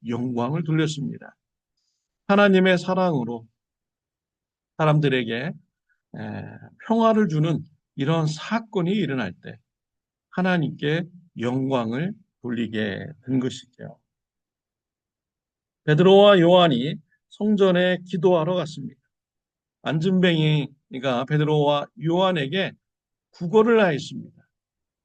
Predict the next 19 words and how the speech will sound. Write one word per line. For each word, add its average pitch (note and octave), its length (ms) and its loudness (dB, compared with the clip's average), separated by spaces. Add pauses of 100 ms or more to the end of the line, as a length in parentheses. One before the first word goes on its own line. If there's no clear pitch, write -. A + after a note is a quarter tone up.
(280)
베드로와 E3 460 0
요한은 D3+ 580 -4 (520)
"은과 D#3 380 2
금은 D#3 420 -2 (140)
내게 D#3 320 -2
없어도 A#2+ 520 -6 (260)
내게 D3+ 340 -2
있는 D#3+ 300 -2
내게 D3+ 400 -2 (640)
주노니 D3+ 600 0 (880)
나사렛 D3+ 440 0
예수 D3+ 320 -2
이름으로 D3 380 -4
일어나 C#3+ 300 -4
걸어라"라고 B2+ 1500 -6 (440)
기도하여 B2+ 420 -2
주었습니다. D3+ 680 -4 (1500)
그러자 F3+ 440 2 (120)
안진뱅이가 D#3 840 0